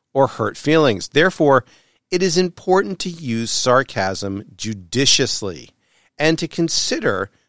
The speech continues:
the context and the audience before employing it. Additionally, it is important to be aware that not all cultures or individuals may understand or appreciate sarcasm in the same way,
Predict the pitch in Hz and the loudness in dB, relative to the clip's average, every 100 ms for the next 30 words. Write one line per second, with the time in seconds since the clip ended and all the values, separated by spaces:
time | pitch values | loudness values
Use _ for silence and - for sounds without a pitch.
0 | _ - - - 180 180 165 117 - - | _ -12 -10 -4 2 2 0 -4 -6 -8
1 | - - - 123 123 120 110 101 104 104 | -10 -10 -4 -2 -2 0 0 0 -4 -6
2 | - 101 - 90 87 - 123 131 120 - | -8 -10 -8 -8 -8 -4 2 4 4 -2
3 | _ _ _ _ _ - 131 220 220 170 | _ _ _ _ _ -12 -2 2 4 4
4 | 151 151 156 - 147 147 120 151 127 - | 4 4 0 -2 0 2 0 -2 -4 -2
5 | 165 160 113 - 113 120 120 107 107 90 | 0 0 -2 -8 -6 -2 -2 0 0 -2
6 | 85 85 _ _ _ 131 - 120 131 175 | -6 -10 _ _ _ -10 -6 -2 0 0
7 | - _ - 135 135 127 - - - 165 | -2 _ 2 4 4 0 -10 -4 -2 0
8 | - 110 87 - - 139 143 165 151 147 | 0 -2 -2 -8 -4 0 2 2 0 0
9 | 131 147 165 143 113 90 78 - _ _ | 0 2 2 2 -2 -2 -4 -10 _ _
10 | _ _ - 107 113 113 107 113 - 131 | _ _ -8 -4 -4 -4 -4 -4 -4 -2
11 | 131 135 - 160 208 - - 330 226 208 | 0 0 2 0 0 -6 -4 0 2 2
12 | 147 120 - 113 104 110 98 98 120 120 | 2 0 0 -2 -2 -2 -2 -2 0 0
13 | 127 - - 165 175 165 123 92 82 90 | 0 0 2 4 4 2 2 0 -6 -10